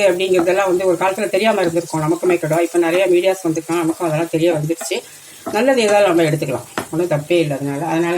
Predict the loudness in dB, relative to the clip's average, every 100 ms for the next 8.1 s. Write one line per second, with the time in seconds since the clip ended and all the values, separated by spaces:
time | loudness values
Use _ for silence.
0 | -2 -2 -2 -4 -2 -2 -2 -2 -2 0
1 | 0 -2 0 0 0 -2 -2 0 -2 0
2 | 0 2 0 -2 -6 -10 -20 -12 -6 -4
3 | -2 0 0 2 0 0 0 0 0 -2
4 | -4 -2 0 0 -4 -10 -20 -18 -10 -4
5 | -2 0 -2 -4 -10 -20 -20 -18 -20 -16
6 | -8 -2 0 2 2 2 0 0 2 0
7 | 0 0 0 -2 -2 -2 -2 0 0 2